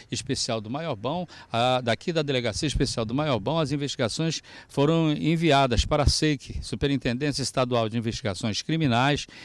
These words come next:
e várias equipes da Superintendência da Polícia Civil da capital também estão trabalhando no caso, pra tentar desvendar o, o desaparecimento e suposto sequestro desse empresário.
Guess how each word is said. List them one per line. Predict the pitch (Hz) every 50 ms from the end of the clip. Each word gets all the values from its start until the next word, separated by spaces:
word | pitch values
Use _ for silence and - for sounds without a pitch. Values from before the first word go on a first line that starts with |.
| - - - _
e | - 123
várias | 110 113 147 175 190 185 160 151
equipes | 185 - - - 151 165 147 - 117 107
da | 123 113
Superintendência | - - 147 - 156 139 131 120 127 123 113 120 147 143 127 135
da | 131 120
Polícia | - - 120 127 160 170 - -
Civil | 151 - - 113 101 110 101
da | 107 127
capital | - 165 151 - - - 135 139 147 139 - - - - - -
também | - 131 147 170
estão | 160 - - 175 160
trabalhando | - 180 185 175 185 175 151 123 135 147 147 139 117 101 87 - _ _ -
no | 117 123 117
caso, | - - 139 135 139 139 127 117 120 - - - - - -
pra | - 131 131
tentar | - 170 156 143 - - 156
desvendar | 151 143 165 156 151 151 160 147 120 110 123 123 127
o, | 127 120 120 127 - -
o | 127 117
desaparecimento | 120 156 151 160 156 - 175 165 160 - - 139 120 117 139 151 135 -
e | 131
suposto | - - 120 - 156 160 143 - 160
sequestro | - - 170 - _ 123 110 107 - -
desse | 107 107 113 - -
empresário. | 117 98 - 120 110 107 113 135 131 117 104 110